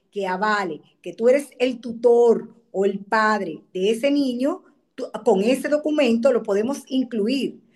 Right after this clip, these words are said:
Porque es que el tema que cuando tú haces una póliza, se requieren ciertas documentaciones legales para que la póliza, al momento del siniestro, esté activa y se le pueda pagar a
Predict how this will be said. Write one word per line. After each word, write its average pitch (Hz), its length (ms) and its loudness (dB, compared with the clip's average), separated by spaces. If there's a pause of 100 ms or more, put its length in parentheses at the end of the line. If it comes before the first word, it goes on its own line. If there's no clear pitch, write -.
(140)
Porque 240 220 -4
es 269 100 -4
que 320 80 -6
el 302 100 -10
tema 226 280 0
que 220 120 -10
cuando 202 240 -4
tú 233 200 -2
haces 285 420 -8
una 262 300 -2
póliza, 185 520 -2 (280)
se 262 300 0
requieren 254 600 0
ciertas 254 420 -4
documentaciones 240 960 -4
legales 185 640 -4 (360)
para 233 280 2
que 233 100 -4
la 220 200 -4
póliza, 240 520 -4 (420)
al 220 220 0
momento 269 460 0
del 302 160 -6
siniestro, 277 680 -2 (340)
esté 240 420 4
activa 254 640 0
y 247 100 -8
se 226 160 -2
le 214 100 0
pueda 233 380 -2
pagar 190 540 -2 (460)
a 247 360 -4